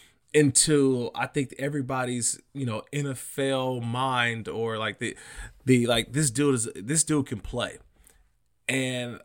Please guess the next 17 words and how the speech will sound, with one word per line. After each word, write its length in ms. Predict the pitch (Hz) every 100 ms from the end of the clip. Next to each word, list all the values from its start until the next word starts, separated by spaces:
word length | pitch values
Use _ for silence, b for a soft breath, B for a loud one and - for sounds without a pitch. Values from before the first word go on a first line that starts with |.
| -
I 100 | 131
think 280 | - 135 -
that 180 | 110
that 200 | 131 147
showcase 640 | - - 147 143 - 123 120
for 180 | -
me 360 | 110 123 156 139
gave 300 | 120 123 117
him 180 | 156 123
a 40 |
ton 260 | 110 143 117
of 100 | -
confidence, 560 | 131 139 131 110 107
because 400 | - 101 - 110
when 100 | 110
you 140 | 127 202
watch 420 | 156 127 - -